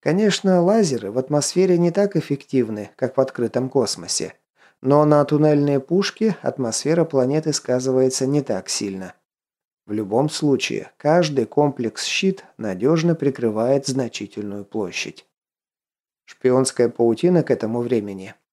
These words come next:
уже практически полностью опутавшая Землю, позволит своевременно узнать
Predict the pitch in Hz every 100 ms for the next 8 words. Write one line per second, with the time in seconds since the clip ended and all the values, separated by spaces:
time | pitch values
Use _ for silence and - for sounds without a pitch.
0 | _ 135 160 180 170 - 175 170 - 147
1 | 131 151 160 156 143 - 139 135 135 135
2 | - 123 117 135 170 170 170 165 _ _
3 | _ _ - 123 127 170 226 226 - 208
4 | 214 151 147 147 143 147 147 147 151 143
5 | 165 202 -